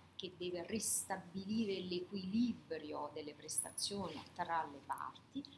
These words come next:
allora anche il contratto, prevedendo, diciamo, una prestazione, diventa vincolante perché chiama l'altra prestazione in un equilibrio tra le parti. E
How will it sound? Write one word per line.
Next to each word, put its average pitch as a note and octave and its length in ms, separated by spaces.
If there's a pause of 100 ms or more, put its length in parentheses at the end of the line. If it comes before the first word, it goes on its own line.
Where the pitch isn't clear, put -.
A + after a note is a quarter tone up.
(120)
allora B3 360
anche G4+ 400
il A#3 160
contratto, F3+ 1000 (180)
prevedendo, F3+ 840
diciamo, - 480
una A#3+ 360
prestazione, - 960 (160)
diventa C4 560
vincolante A#3+ 960 (260)
perché - 600
chiama F#3 760 (100)
l'altra E3 460
prestazione D#4 920 (120)
in G#3 180
un G#3 160
equilibrio G#3 1500 (560)
tra E3+ 200
le D3+ 120
parti. - 420 (220)
E A#3 100